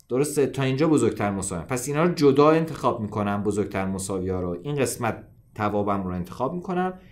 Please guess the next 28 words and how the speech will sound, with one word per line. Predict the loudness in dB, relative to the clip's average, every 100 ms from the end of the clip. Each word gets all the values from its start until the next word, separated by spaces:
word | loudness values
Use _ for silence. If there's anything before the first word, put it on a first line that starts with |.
| -20 -6
این | -2 2
رو | 2
می‌کنم | 2 0
از | 0 0
نوع | -2
بزرگتر | 0 0 0 -2 -2 -2
مساوی. | -2 -2 0 2 2 0 -2 -10 -20 -20 -20 -20 -20 _
محدودیت | -4 0 2 2 0 -2 4 4 6 0 2
اینم | 0 2
همون | 2 0 4
آر | 4 4
اچ | 2 0
اس | -2 0
هم | -2
هستش، | -2 -6 -12 -6 -6 -8 -16 _ _ _ _
همون | -2 0 0 2
قسمتی | 2 0 -4 -2
که | 0
بزرگتر | 2 2 0 2 0 0
مساوی | -2 0 2 2 2
بود | 0 0 0
رو | 2 2
واسهش | 0 -2 -4
انتخاب | -4 -6 -4 -4 -4 -4
کنید | -4 -4 -4
تا | -4
اینجا. | -2 -2 -2 -2 -4 -14 _ _ _ _ -20 _ _ _ _ _ _ _ _ _ _ _
پس | 0 0 0